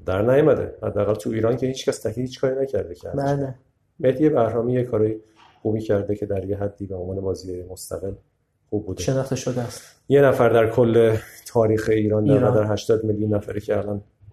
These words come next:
Speaker 1: زنده هستن. خب چرا؟ ببین، حقیقت اینه که توی تیم، اصلاً تیم، تیم برای چی وجود داره؟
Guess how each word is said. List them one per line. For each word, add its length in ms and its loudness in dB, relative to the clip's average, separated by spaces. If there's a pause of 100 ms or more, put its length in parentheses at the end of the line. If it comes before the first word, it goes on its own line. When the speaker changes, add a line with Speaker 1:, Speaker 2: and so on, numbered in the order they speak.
(280)
Speaker 1:
زنده 300 2
هستن. 300 -2 (800)
خب 400 0
چرا؟ 300 4
ببین، 260 2
حقیقت 340 2
اینه 120 0
که 240 -2 (200)
توی 400 -6 (220)
تیم، 680 -10
اصلاً 260 -4
تیم، 560 -6 (800)
تیم 160 -8
برای 180 0
چی 140 -8
وجود 360 -10
داره؟ 360 -12